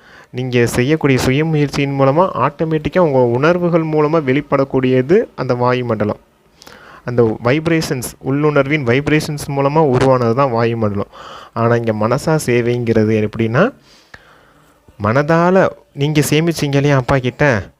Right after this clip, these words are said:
ம், சக்திகளையும் குணங்களையும் எல்லாத்தையும் சேமிச்சீங்க இல்லையா?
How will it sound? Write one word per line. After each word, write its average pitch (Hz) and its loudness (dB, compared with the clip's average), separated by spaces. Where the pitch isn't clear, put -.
ம், 135 -4
சக்திகளையும் 123 0
குணங்களையும் 117 0
எல்லாத்தையும் 139 0
சேமிச்சீங்க 143 -4
இல்லையா? 123 0